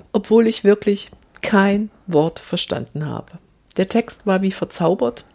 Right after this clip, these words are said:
Was soll das bedeuten? Morgenglanz der Ewigkeit, Güte, Morgentau,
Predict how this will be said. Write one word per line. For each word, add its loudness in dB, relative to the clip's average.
Was -10
soll 0
das -2
bedeuten? -2
Morgenglanz -4
der -2
Ewigkeit, -2
Güte, 0
Morgentau, -2